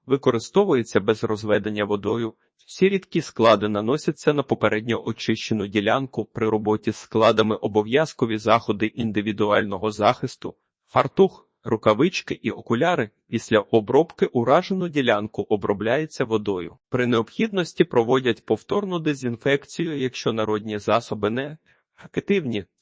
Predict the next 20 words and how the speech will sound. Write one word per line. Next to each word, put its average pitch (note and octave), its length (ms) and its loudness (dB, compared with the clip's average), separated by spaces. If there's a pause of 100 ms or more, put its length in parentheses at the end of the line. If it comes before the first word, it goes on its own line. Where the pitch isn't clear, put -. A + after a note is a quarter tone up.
(140)
Скористайтеся B2 960 0
антисептиками A2+ 920 -2
поверхневого G2+ 920 -2
і A#2+ 80 -2
глибокого A2+ 640 -2
проникнення, A2 760 -6 (220)
наприклад, A#2 600 -2
складами A#2+ 640 0
Тривотекс G#2+ 680 -4
Антіплесень A#2+ 800 -8 (260)
або A#2+ 280 2
Нортекс A2 520 0
Доцер. D3 500 -2 (160)
Вони B2 260 0
використовуються A2+ 960 -4
для G#2 200 -2
зовнішніх A2 720 -4
і A2 100 -4
внутрішніх B2 680 -6
робіт, G#2+ 460 -6